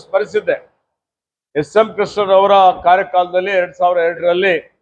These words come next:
ಬಸ್ ಕಲ್ಯಾಣ ಅಭಿವೃದ್ಧಿ ಪ್ರಾಧಿಕಾರ ರಚನೆ ಆಯ್ತು ಅಂತ ಹೇಳಿ ನಿನ್ನೆನೇ ಸ್ಮರಿಸಿ ಇವತ್ತು ಅವರು ಕಣ್ಮರೆಯಾಗಿದ್ದು ಬಹಳ ಅತ್ಯಂತ ನೋವಾಗ್ತಾ ಇದೆ. ಅವರ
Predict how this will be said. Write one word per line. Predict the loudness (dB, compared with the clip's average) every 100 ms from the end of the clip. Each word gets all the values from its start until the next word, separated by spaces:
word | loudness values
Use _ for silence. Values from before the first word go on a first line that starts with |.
| _ _ _ _ _ -4
ಬಸ್ | -4 0
ಕಲ್ಯಾಣ | 4 4 4 0
ಅಭಿವೃದ್ಧಿ | 0 -4 -6 0
ಪ್ರಾಧಿಕಾರ | 0 0 0 2 4 2 2 -6 _ _ _ -4
ರಚನೆ | -4 -2 -2 0
ಆಯ್ತು | 0 -2 -6
ಅಂತ | -4 -4 -4
ಹೇಳಿ | -4 -10 _ _ _ _ _ _ _ _
ನಿನ್ನೆನೇ | -8 -2 0 0 -2
ಸ್ಮರಿಸಿ | 0 -2 0 -4 -4
ಇವತ್ತು | -2 -4 -2 -2
ಅವರು | -2 -4
ಕಣ್ಮರೆಯಾಗಿದ್ದು | -4 0 2 2 2 -4 -4 -4 -6 _ _ _ _ _ _ _
ಬಹಳ | 2 2
ಅತ್ಯಂತ | 0 -2 -4 0 2 2 -2 _ _ -6
ನೋವಾಗ್ತಾ | 0 0 0 -2 -4
ಇದೆ. | -4 -10 -12 _ _ _ _ _ _ -2
ಅವರ | 2